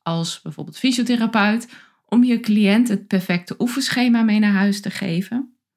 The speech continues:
Of is het jouw taak om te stimuleren dat een cliënt echt aan de slag gaat? En pas je de oefeningen aan op dat doel?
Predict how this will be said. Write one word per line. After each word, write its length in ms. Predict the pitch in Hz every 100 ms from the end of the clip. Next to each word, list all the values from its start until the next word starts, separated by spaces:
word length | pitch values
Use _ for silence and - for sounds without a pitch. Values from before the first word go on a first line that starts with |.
| _ _ _ _ _
Of 480 | 185 196 - - _ _ _
is 140 | 208
het 100 | 214
jouw 220 | 202 185 185
taak 600 | 175 165 185 - - _
om 140 | - 202
te 80 | 190
stimuleren 760 | - 202 185 170 180 214 240
dat 160 | 233 233
een 100 | 208
cliënt 320 | 196 190 202
echt 180 | 196 -
aan 100 | 190
de 60 | 190
slag 380 | - 214 226
gaat? 400 | - 156 151 - _ _ _ _
En 160 | 190 196
pas 240 | 202 202
je 80 | 202
de 140 | -
oefeningen 500 | 202 - 202 185 175 180
aan 260 | 165 180
op 140 | 180 175
dat 240 | 165 156
doel? 400 | 226 185 151